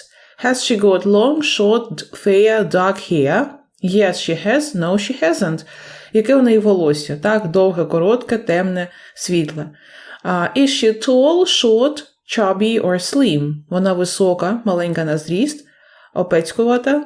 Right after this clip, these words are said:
ну, повненька, або худенька. Is it Maria? Yes, well done. Так, це Марія. Ну що ж, спробуйте когось обрати зі своїх однокласників і описати його.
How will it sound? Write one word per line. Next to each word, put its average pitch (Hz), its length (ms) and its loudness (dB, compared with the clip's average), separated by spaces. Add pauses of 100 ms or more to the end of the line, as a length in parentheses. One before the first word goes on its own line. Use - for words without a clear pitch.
ну, 185 360 -4 (240)
повненька, 202 680 0 (240)
або 220 560 0 (500)
худенька. 160 580 0 (800)
Is 277 120 4
it 208 320 2
Maria? 196 500 2 (360)
Yes, 214 280 0
well 185 260 2
done. 147 400 -2 (160)
Так, 294 360 -2
це 196 120 0
Марія. 151 460 -4 (300)
Ну 440 100 2
що 285 180 2
ж, 262 80 -2
спробуйте 202 460 2
когось 185 340 0
обрати 185 380 0
зі 175 60 -6
своїх 175 300 -2
однокласників 175 720 -2
і 254 60 2
описати 277 580 0
його. 147 520 -2